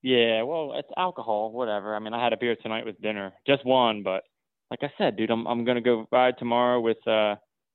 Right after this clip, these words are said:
I think with Craig DeLong and some of them boys. So if I'm, you know, they're pretty good. So I don't wanna go there looking like a fucking chump. You know, I gotta bring, gotta bring the sauce.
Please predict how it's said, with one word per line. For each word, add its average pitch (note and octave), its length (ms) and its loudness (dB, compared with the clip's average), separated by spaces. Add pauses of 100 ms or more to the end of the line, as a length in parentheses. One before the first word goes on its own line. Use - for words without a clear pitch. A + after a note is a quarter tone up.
(520)
I - 140 -6
think A2+ 220 -4
with - 180 -4
Craig A#2+ 240 2
DeLong A2+ 560 6
and G2+ 220 -6 (400)
some A2+ 120 -4
of A2 60 0
them A2 140 -2
boys. G#2+ 360 0
So G#2 140 0
if G2 80 -6
I'm, G#2+ 140 -2 (800)
you B2+ 80 -2
know, G#2+ 200 2
they're B2+ 140 2
pretty B2 220 0
good. A2+ 380 4
So G#2+ 40 2
I G#2 100 4
don't A#2+ 100 4
wanna A2+ 160 -4
go A2+ 180 2
there G#2+ 100 0
looking G#2 240 -4
like G2 140 -8
a F#2+ 60 -12
fucking F#2 380 -8
chump. F#2+ 280 2
You F2+ 80 -2
know, F2+ 80 0
I F#2 80 0
gotta F#2 160 2
bring, F#2 340 -4
gotta F#2 120 -2
bring F2+ 160 -12
the F#2 120 -20
sauce. F2+ 300 2